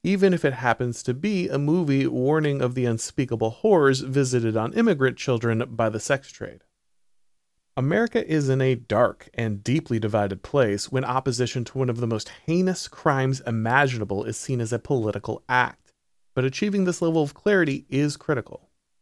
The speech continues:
Against all odds, there are many who still believe that America is simply engaged in another mild disagreement about policy that will be resolved with pithy arguments and the accumulation of sound policy proposals.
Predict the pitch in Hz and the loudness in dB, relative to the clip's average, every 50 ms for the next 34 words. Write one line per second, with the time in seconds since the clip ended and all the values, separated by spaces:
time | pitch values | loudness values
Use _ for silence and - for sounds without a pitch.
0 | _ _ _ _ _ _ _ _ - 139 139 135 160 147 139 131 - - - 151 | _ _ _ _ _ _ _ _ -2 -2 0 4 4 4 4 2 0 -4 2 4
1 | 180 214 233 - 139 139 165 160 120 - - - - - 104 101 131 143 143 143 | 6 6 6 6 4 4 4 4 4 2 -2 -6 -12 -16 -16 -8 -2 0 2 4
2 | 139 139 143 147 180 208 196 175 135 151 156 143 - - - - 170 190 202 196 | 4 4 4 4 4 4 2 2 0 -2 -4 -4 -4 -8 -2 2 4 4 4 4
3 | 175 151 147 156 185 196 151 135 131 135 131 127 127 131 139 147 156 147 156 143 | 2 0 0 0 0 0 0 2 4 4 4 4 4 4 4 4 2 0 0 -2
4 | 131 - - - 240 233 233 240 233 202 175 160 135 123 123 127 127 127 127 127 | -2 -2 -2 -2 -2 -2 0 0 0 2 2 0 0 2 2 4 4 4 4 2
5 | 123 123 117 120 120 120 120 120 120 117 117 113 113 117 117 127 151 165 175 175 | 0 -4 -4 -2 0 2 2 2 2 2 0 0 2 2 4 4 6 6 4 4
6 | 165 170 170 - - 165 120 117 117 120 120 120 117 113 107 113 107 - - - | 2 2 0 0 0 -2 -2 0 0 2 2 2 2 2 2 2 0 0 -4 -10
7 | - - 233 240 226 185 - - 165 156 143 147 156 147 147 143 151 147 139 139 | 0 2 4 4 4 4 2 2 0 0 2 0 0 0 -2 0 0 0 0 0
8 | 139 131 131 165 175 175 156 139 135 143 147 135 135 139 139 139 - - 208 220 | 0 0 2 4 6 8 8 8 6 6 2 2 2 2 2 2 2 0 0 2
9 | - 233 202 - 123 123 127 131 127 127 123 123 120 120 120 - 139 123 127 131 | 2 0 -2 2 4 4 4 4 2 0 0 0 0 -2 -2 -2 -2 0 2 2
10 | 123 120 123 - - 202 202 180 156 131 120 117 113 - - 127 120 - - - | 0 0 -2 -2 -2 0 2 2 2 2 2 0 0 0 -4 -4 -4 -4 -6 -4
11 | - 104 101 104 104 104 - - 139 147 147 135 120 - - 110 - - - - | -2 -2 0 0 -2 -4 -4 -2 0 2 2 2 0 -2 -6 -8 -8 -8 -12 -10
12 | 110 113 - - - - - - - - - | -10 -10 -10 -10 -12 -16 -20 -20 -20 -20 -20